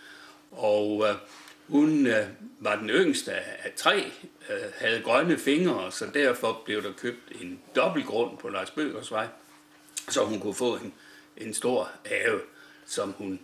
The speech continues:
elskede at passe. Men ellers var hun meget bogligt interesseret, og, øh, derfra fik jeg min store interesse for at læse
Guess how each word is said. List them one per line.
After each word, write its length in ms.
elskede 460
at 120
passe. 400
Men 200
ellers 320
var 100
hun 180
meget 360
bogligt 520
interesseret, 800
og, 540
øh, 60
derfra 460
fik 240
jeg 140
min 340
store 320
interesse 540
for 340
at 280
læse 400